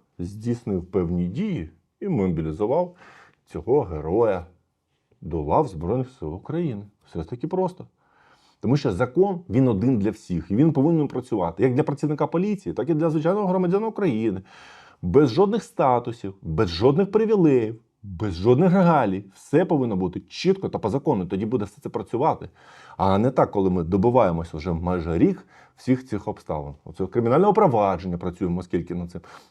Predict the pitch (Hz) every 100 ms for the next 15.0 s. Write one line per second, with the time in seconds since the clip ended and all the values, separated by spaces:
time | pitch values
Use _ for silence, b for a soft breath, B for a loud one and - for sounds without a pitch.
0 | B 95 80 120 160 175 202 135 107 98
1 | 92 - 95 82 87 82 - - 98 107
2 | 120 143 147 135 113 107 - 98 98 101
3 | 98 B B - 95 95 101 107 117 107
4 | 104 - b b _ - 98 98 131 127
5 | 110 87 87 _ _ _ _ _ _ _
6 | - 131 113 110 131 101 104 95 98 98
7 | 107 180 143 98 104 - 135 117 110 107
8 | - - 151 127 110 170 214 156 139 139
9 | 127 107 - - 104 123 117 104 139 127
10 | - 113 113 110 90 82 82 _ _ _
11 | _ _ _ _ - 107 107 101 98 92
12 | 87 - _ 113 - 196 196 104 90 87
13 | 87 85 - 101 123 170 185 - _ 98
14 | 90 87 131 156 151 - 104 135 123 82